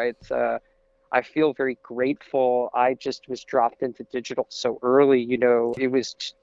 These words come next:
two thousand three when I was at M T V with a mini D V camera. And then I went th-, right after that to film school where everyone, like,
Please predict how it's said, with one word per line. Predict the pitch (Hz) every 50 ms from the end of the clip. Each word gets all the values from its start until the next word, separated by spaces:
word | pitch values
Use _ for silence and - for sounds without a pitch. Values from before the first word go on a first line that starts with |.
| _ _ -
two | - - 190 185
thousand | - 151 135 139 127 - 127 123 - _ -
three | - 131 131 151 190 202
when | 160 139 127
I | 123 123
was | 120 - -
at | 123
M | 127 123 120
T | - - - 269 -
V | 131 131 123
with | 127 127 -
a | 147
mini | 123 131 131 135 139
D | 131 - 135 131 123
V | 127 143 196
camera. | - - - 135 123 127 117 117 117 120 - _ _ _ _ _ _ -
And | 135 -
then | 151 147 156
I | 147 139 -
went | - 151 147 139 - _ _ _ _ _ _ _ -
th-, | 143 -
right | 127 123 127 143 147
after | 135 139 165 175 - - 151 127
that | 123 113 - _
to | - 117
film | _ - 139 156 202 220
school | - - - - 143 123 117 117 117 107
where | 113 120 127 135
everyone, | 143 151 170 156 151 143 131 123 120 120
like, | 123 113